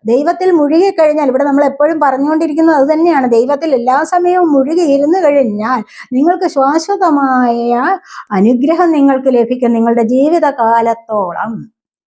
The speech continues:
മനസ്സിലായോ? അപ്പോ നിങ്ങൾ എന്താണ്, ദൈവത്തെ കൂടുതലായിട്ട്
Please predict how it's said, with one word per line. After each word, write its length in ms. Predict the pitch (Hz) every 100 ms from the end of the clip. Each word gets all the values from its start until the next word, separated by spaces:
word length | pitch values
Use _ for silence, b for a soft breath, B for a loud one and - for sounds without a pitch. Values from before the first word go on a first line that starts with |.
| _ _ _ _ _ _ _ 233
മനസ്സിലായോ? 500 | 233 226 208 160 -
അപ്പോ 200 | 175 247 311 -
നിങ്ങൾ 240 | 226 240 262
എന്താണ്, 720 | 247 285 254 240 247 - 190
ദൈവത്തെ 440 | 202 269 403 403 302
കൂടുതലായിട്ട് 1200 | 269 294 427 381 311 262 254 262 262 320 -